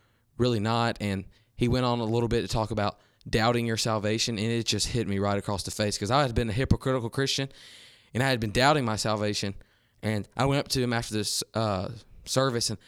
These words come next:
his name was, uh, Rodney Mitchell. And I said, "Brother Mitchell," I said, "I'm doubting my salvation. And I've, as I've doubted,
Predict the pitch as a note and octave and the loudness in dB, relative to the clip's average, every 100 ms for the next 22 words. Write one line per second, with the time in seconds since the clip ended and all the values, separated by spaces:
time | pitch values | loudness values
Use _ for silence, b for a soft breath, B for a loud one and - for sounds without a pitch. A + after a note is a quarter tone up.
0 | B B B - A2 G#2+ B2+ A#2 F#2+ F2+ | B B B -4 -2 0 0 -2 -2 -2
1 | F#2+ F#2 A2 C3 C3+ C3+ A2+ F#2+ F#2 b | -2 0 2 2 2 -2 -2 -4 -6 b
2 | b b A2 G#2 A2+ G2 A2+ B2 A#2+ A#2+ | b b -6 -2 -2 -4 -2 0 0 -2
3 | - G#2+ A2+ G2+ B B A#2 A2 A#2 - | -2 -2 -2 -4 B B -2 0 0 0
4 | A2+ G#2+ A2+ G#2+ G#2+ G#2+ - G2 F#2+ F#2+ | 0 0 0 0 -2 -2 -2 -4 -6 -8
5 | A#2 _ _ _ - B2 C3 G2 - - | -10 _ _ _ -2 0 0 -4 -14 -20
6 | _ _ _ b b B2+ C3 A2+ B2 D3 | _ _ _ b b 0 2 2 4 4
7 | C#3+ A2+ | 4 2